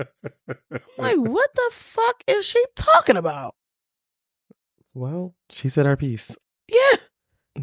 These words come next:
Speaker 2: And that's, and that's what she felt. So, I mean, hey, that's her prerogative. It may not be yours, but it's what she said.
Speaker 1: Okay, whatever.
Speaker 2: What we got next on In the Mix? It's, it's your girl.
Speaker 1: Ah,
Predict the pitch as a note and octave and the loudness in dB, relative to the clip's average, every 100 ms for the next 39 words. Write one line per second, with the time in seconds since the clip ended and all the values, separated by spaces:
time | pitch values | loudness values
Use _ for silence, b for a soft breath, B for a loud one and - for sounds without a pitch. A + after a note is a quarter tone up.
0 | - G#2 A2 B2 A#2 D#3+ G3 F#3+ F3+ D3+ | 0 4 4 4 2 0 0 -2 0 0
1 | F#2 - - C#3 C3+ D3+ D3 D3 F#2+ F#2 | 0 -2 2 4 4 4 4 2 0 2
2 | C3 D3 D#3+ D#3+ D#3+ - F3 E3 E3 E3 | 2 4 4 6 4 4 2 4 6 6
3 | E3 F3+ - _ _ _ _ _ - A#2+ | 6 0 -8 _ _ _ _ _ 0 4
4 | C3+ A#2 A2 G#2+ C3 D3+ D#3 E3+ - F#3 | 4 4 4 6 6 6 4 2 -2 -10
5 | - G2+ G2 - - - A#2 G2 F2 E2 | -4 -2 -2 -4 -8 -8 -6 -4 -4 -6
6 | - - G#3+ D#4 F#3 E3 E3 F3 G3+ F#3 | -12 -12 -10 -8 -8 -8 -10 -16 -16 -16
7 | D#3 D3+ D3 _ _ _ _ _ _ B2 | -16 -18 -20 _ _ _ _ _ _ 4
8 | D3+ D#3 B2+ A#2 - G#2+ E2+ F#2+ F#2 F2 | 6 6 6 4 4 2 2 -2 -4 -6
9 | - C3 D3 D3 C#3 A2+ B2+ C#3+ A2 A#2 | -8 -2 0 2 2 4 4 4 2 0
10 | - - _ _ _ _ _ _ _ _ | -6 -20 _ _ _ _ _ _ _ _
11 | _ _ _ _ _ _ _ _ _ _ | _ _ _ _ _ _ _ _ _ _
12 | _ _ - D4+ F4 - | _ _ 2 4 4 2